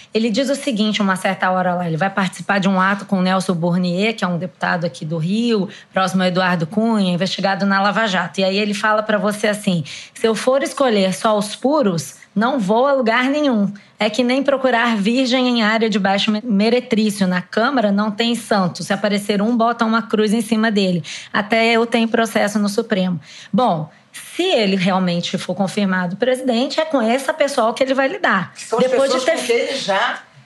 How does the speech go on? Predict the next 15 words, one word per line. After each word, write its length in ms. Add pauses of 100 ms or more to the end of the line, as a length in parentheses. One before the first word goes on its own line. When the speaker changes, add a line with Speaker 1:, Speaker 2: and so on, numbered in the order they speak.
(320)
Speaker 2:
que 80
ele 120
sempre 360
lidou. 320
Ele 100
Speaker 1:
Depois 260
de 80
Speaker 2:
sempre 120
Speaker 1:
ter 80
feito 120
Speaker 2:
lidou 140
Speaker 1:
um 20
Speaker 2:
com 40
esse 80
Speaker 1:
discurso 320